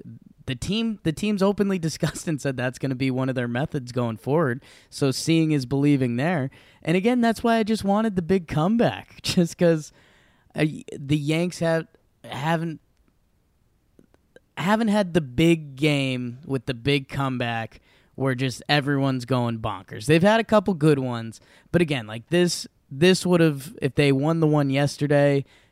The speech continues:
it almost would've been like we clinched the home field, and that was our goal coming in, f-, afraid of the worst in the Trop. And then, yeah, I mean, CeCe just doing, I mean,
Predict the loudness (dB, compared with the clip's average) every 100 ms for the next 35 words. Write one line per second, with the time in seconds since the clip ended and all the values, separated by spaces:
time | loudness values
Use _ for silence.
0 | -4 0 2 2 0 -2 -4 -2 -2 -2
1 | -2 -2 -4 -8 _ -10 -8 -6 -6 -6
2 | -4 -6 -4 -4 -4 -6 -2 4 4 4
3 | 0 -4 -4 -4 -4 -6 -6 -4 -4 -4
4 | -6 -4 0 2 2 0 -4 _ _ _
5 | -20 -12 -10 -2 0 0 -4 -2 4 4
6 | 4 0 -2 -2 0 2 0 -4 -20 -20
7 | _ -2 4 4 4 4 2 2 0 -2
8 | 0 2 2 0 0 0 0 -8 -18 -8
9 | 2 4 6 2 -2 -8 _ _ _ _
10 | -4 0 0 0 0